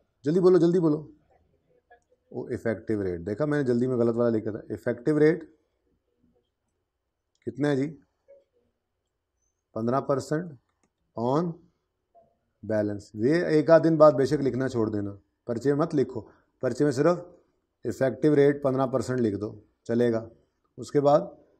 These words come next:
कूपन रेट, कूपन रेट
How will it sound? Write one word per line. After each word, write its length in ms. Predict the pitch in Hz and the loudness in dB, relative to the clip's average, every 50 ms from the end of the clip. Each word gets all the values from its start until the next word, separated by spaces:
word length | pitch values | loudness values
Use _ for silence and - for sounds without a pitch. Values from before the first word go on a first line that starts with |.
| _ _ _ _ | _ _ _ _
कूपन 440 | - 120 123 120 123 151 156 160 151 | -4 -4 -4 0 0 2 2 4 4
रेट, 440 | 151 151 156 175 170 160 - _ _ _ _ _ _ _ _ _ _ _ _ _ _ _ _ _ _ 480 480 _ _ _ _ _ _ _ _ _ _ _ _ _ _ _ _ _ _ _ _ _ _ _ _ _ _ _ _ _ _ _ _ _ _ _ _ _ _ _ _ _ _ _ _ _ _ _ _ _ _ _ _ _ _ _ _ | 4 4 4 2 -2 -10 -20 _ _ _ _ _ _ _ _ _ _ _ _ _ _ _ _ _ _ _ _ _ _ _ _ _ _ _ _ _ _ _ _ _ _ _ _ _ _ _ _ _ _ _ _ _ _ _ _ _ _ _ _ _ _ _ _ _ _ _ _ _ _ _ _ _ _ _ _ _ _ _ _ _ _ _ _
कूपन 420 | - 127 123 120 - 151 151 151 | -6 -6 -4 0 0 0 2 2
रेट 420 | 147 147 147 156 160 - - - | 4 2 2 2 0 -6 -16 -20